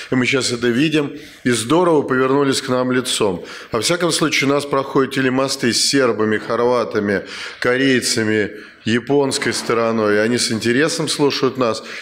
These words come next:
и многие вещи их просто заинтересовывают крайне. Например, у нас восемнадцать делегаций за этот год прошло, которые смотрели протонный ускоритель.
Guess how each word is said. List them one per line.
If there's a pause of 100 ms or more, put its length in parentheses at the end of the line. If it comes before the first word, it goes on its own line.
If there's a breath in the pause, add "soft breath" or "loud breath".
(120)
и
многие
вещи
их (340 loud breath)
просто (320 loud breath)
заинтересовывают
крайне.
Например,
у
нас (400 loud breath)
восемнадцать
делегаций
за
этот
год
прошло,
которые
смотрели
протонный
ускоритель.